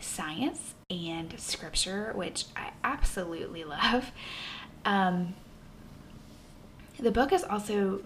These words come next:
very well laid out. It's broken into three different parts, so I'm going to share a few things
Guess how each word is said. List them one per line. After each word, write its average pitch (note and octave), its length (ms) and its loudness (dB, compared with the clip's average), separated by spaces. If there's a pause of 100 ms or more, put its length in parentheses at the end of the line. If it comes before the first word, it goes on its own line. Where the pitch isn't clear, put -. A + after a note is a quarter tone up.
very G3 540 0
well F3+ 640 -2 (280)
laid E3+ 460 -4
out. F2 280 4
It's G3+ 180 0
broken F#3+ 420 0
into F3+ 840 -4 (460)
three A3 680 4
different A#3 420 -2
parts, - 560 -4
so F3+ 400 0
I'm G3+ 200 2
going A#3+ 340 2
to A#3+ 120 -4
share F3+ 640 0
a F#3+ 60 -2
few G#3 560 -4
things E3+ 680 -4